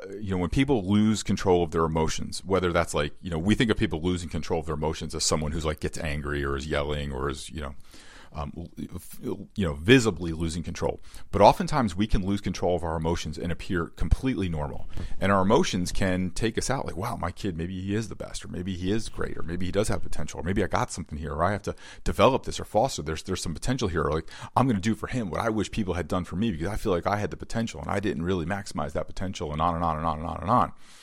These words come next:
That's losing control of your emotions. That's the, that's the temporary suspension of critical thinking. And I'm gonna tell you what,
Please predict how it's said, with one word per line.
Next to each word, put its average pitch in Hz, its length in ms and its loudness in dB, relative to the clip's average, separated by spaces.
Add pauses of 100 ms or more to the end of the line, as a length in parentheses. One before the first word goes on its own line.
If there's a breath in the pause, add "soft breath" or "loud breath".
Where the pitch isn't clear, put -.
(200 loud breath)
That's 117 280 6
losing 117 280 4
control 104 300 0
of 90 60 -2
your 95 100 0
emotions. 92 320 -2
That's 87 180 -4
the, 98 160 -2
that's 98 180 0
the - 60 -8
temporary 117 440 0
suspension 98 520 -4
of 85 100 -10
critical 87 340 -4
thinking. - 380 -2 (1160 soft breath)
And 95 100 2
I'm 101 60 4
gonna 101 140 2
tell 131 220 4
you 131 100 2
what, - 320 2